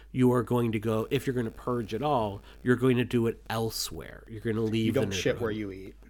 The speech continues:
Speaker 1: Exactly. That's kind of the idea that I got, and I was wondering if, like, the, you know, the strangers that we see, like, the masked purgers, are they part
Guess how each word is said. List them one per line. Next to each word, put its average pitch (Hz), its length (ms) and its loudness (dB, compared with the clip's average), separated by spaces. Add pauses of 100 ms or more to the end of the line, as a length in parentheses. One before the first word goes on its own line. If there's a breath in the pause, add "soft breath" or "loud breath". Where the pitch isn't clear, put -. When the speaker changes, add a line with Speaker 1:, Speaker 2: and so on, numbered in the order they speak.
Speaker 1:
Exactly. - 600 -14
That's - 240 -8
kind 143 160 4
of 123 80 2
the 117 140 2
idea 110 520 -2 (440 loud breath)
that 110 360 2
I 113 500 2 (300 soft breath)
got, 107 340 2
and 143 100 0
I 131 80 2
was 123 140 0
wondering 123 600 4
if, - 260 -4
like, 113 240 -4
the, 107 320 0 (360 soft breath)
you 117 80 -2
know, 110 80 2
the 101 120 -4
strangers 127 800 4
that - 160 -6
we 110 140 -6
see, 101 340 -4
like, 92 180 -8
the 110 80 0
masked 104 720 -2 (480 soft breath)
purgers, 123 800 4 (380 loud breath)
are 131 140 6
they 123 180 2
part - 440 4